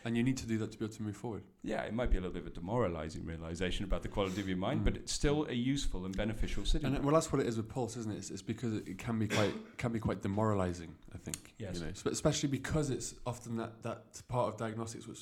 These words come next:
Speaker 1: which students want, they get so excited about.
Speaker 2: Yeah.
Speaker 1: Then the second they start doing it, they think, "Fuck, this is hard.
Speaker 2: Yes.
Speaker 1: This is real tough."
Speaker 2: Every
Speaker 1: And
Speaker 2: post feels the same.
Speaker 1: And every, exactly, yeah. And everyone's
Speaker 2: <laughs>
Speaker 1: like,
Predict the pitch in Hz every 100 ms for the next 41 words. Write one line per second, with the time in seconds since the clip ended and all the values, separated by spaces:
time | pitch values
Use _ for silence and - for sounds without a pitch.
0 | - 104 - - 117 110 113 120 131 123
1 | - 117 90 - 147 127 - 127 127 90
2 | 80 92 90 - - - 120 117 - 151
3 | 151 127 117 110 123 104 - 135 110 80
4 | - 98 - - 120 - 87 113 87 -
5 | - _ 101 90 - 127 110 101 117 101
6 | - - - - - 151 156 113 156 151
7 | 135 147 143 139 135 156 147 135 143 170
8 | - 147 208 254 - 170 165 156 160 156
9 | 151 170